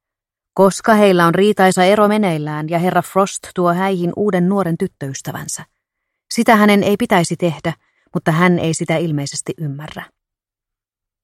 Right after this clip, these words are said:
Kristoksen katse oli jäinen.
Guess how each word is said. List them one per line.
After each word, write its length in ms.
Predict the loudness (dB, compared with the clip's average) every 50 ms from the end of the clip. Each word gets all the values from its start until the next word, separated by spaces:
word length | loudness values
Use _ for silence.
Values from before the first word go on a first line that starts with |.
| _ _ _ _ _ _ _ _ _ _ _ -8 -2
Kristoksen 520 | 0 0 0 0 -2 -4 -2 0 -2 0
katse 340 | 0 0 -2 -2 -2 -4 -4 -4
oli 200 | -2 -2 -2 -2 -2
jäinen. 460 | -4 -4 -6 -8 -10 -12 -12 -14